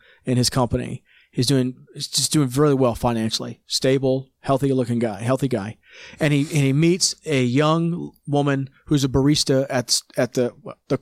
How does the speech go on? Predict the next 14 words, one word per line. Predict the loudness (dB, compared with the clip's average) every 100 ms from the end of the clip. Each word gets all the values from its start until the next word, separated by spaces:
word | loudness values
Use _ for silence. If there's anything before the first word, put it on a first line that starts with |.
| -6 -6
the, | -4 -4
a | -2
coffee | 0 0 -2
place, | -8 -6 -6 -8 -12 _ _ _ _ _ _
right? | 2 2 2
And | 0
they | 2
hit | 2
it | 4
off, | 4 4 0 -8 _ -20 -20 _
and | -2 2
she's | 2 2
like, | 2 0 2
"Yes, | 2 2 -2 -6